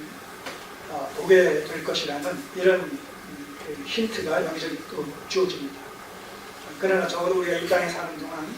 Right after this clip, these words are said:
이 썩어질 육신을 갖고 있는 동안에는 하나님을 친히, 예, 볼 수 없다고 성경은 이야기하고 있습니다.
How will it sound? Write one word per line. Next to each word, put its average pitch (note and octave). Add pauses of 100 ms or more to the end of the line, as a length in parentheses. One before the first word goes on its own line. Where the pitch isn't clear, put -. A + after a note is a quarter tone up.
(640)
이 G3
썩어질 F#3
육신을 -
갖고 -
있는 D3+
동안에는 D3 (760)
하나님을 D#3+ (500)
친히, D#3 (220)
예, D3 (240)
볼 D3+
수 -
없다고 D3+
성경은 C#3+
이야기하고 C#3
있습니다. C#3+